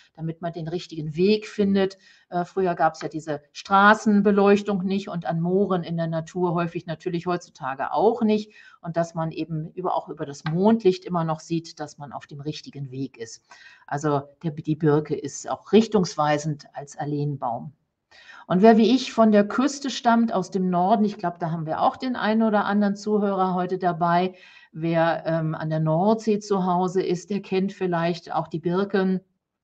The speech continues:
wie sie im Wattenmeer als Pricken, also als, äh, Fahrwasserkennzeichnung, den, die richtigen Weg weisen, dass man nicht auf Untiefen aufläuft, sondern auch da ist es im Grunde genommen ein Wegweiser, den man also auch bei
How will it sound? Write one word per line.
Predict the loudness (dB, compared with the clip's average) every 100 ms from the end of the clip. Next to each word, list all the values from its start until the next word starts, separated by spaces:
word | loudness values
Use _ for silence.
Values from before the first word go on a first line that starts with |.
| -20 -10
wie | -8 -6
sie | -6
im | -8 -4
Wattenmeer | -4 -2 -2 0 2 0 -2 -10 _ _ _
als | -10 -10 -14
Pricken, | -4 -2 2 4 4 2
also | -2 -4 -4
als, | -4 -4 -8 -14 -12
äh, | -6 -4 -4 -8
Fahrwasserkennzeichnung, | -6 -2 0 2 2 2 -4 -4 -4 -4 -4 -4 -4 -4 -6 -6 _ _ _ -4
den, | -2 -2 -2
die | -4
richtigen | -4 -6 -6 -6 -4 0
Weg | 0 0 -2
weisen, | 0 0 -2 -6
dass | -8
man | -10 -10
nicht | -10
auf | -4
Untiefen | 2 2 0 -6 -6 -6
aufläuft, | 0 0 0 -2 -4 -2 -4 -8 _ _ _
sondern | -8 -8 -6
auch | -8 -6
da | -2 0 4 4
ist | 2 -2
es | -6
im | -6
Grunde | -6 -6 -6
genommen | -6 -8 -8
ein | -8 -6 0
Wegweiser, | 0 0 0 0 2 4 2 2 -4 _ _ -2
den | 0
man | 0 -2
also | -6 -6 -4
auch | -4 -4 -2
bei | -2 -2